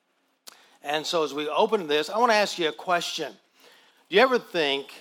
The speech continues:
that maybe there's something more?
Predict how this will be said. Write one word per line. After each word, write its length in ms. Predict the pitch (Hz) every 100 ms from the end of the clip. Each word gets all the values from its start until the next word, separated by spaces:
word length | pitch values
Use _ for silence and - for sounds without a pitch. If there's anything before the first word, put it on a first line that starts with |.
| - - _ _ _ _ _
that 200 | 147 131
maybe 880 | 139 165 190 165 147 123 127 127 - _ _ _ _ _
there's 180 | 135 139
something 460 | - 165 147 139 123
more? 340 | 127 113 101